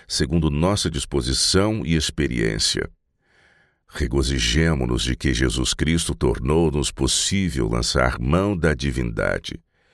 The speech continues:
Quando nos sentimos excessivamente tentados,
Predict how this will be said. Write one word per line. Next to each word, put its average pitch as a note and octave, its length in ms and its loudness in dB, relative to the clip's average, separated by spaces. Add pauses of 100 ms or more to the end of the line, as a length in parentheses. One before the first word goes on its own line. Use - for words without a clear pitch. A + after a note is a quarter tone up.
(300)
Quando A#2 320 4
nos A#2 140 2
sentimos G2+ 800 2
excessivamente D2+ 880 2
tentados, D2+ 800 2